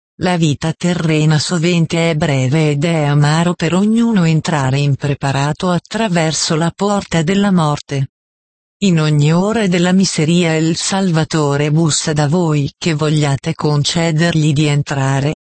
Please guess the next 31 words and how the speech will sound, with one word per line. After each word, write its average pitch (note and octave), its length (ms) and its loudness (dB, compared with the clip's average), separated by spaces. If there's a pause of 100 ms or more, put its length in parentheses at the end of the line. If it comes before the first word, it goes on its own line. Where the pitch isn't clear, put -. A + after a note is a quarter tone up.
(260)
non D3+ 200 2
lasciate E3+ 580 -2
passare D#3 680 -2
oltre E3 460 0
a D#3+ 80 0
voi D3+ 540 0
questa F#3 460 -4
voce, C#3 520 -2 (340)
dovete F3+ 600 0
sempre F#3+ 500 0
ricordare D3 840 0
che E3+ 180 -2
ogni F3 320 4
giorno F#3 480 2
può E3+ 200 -2
essere C#3+ 500 -2
la D#3 140 0
vostra E3+ 480 -2
faina D#3+ 600 2
di C#3+ 140 0
vivere C#3+ 400 2
in C#3 180 2
modo D3+ 420 2
che E3+ 180 -2
questo F3+ 420 -2
pensiero E3 720 0
non F3+ 260 2
vi D3 160 2
possa E3 420 -2
mettere E3+ 600 -2
spavento, D#3 840 -2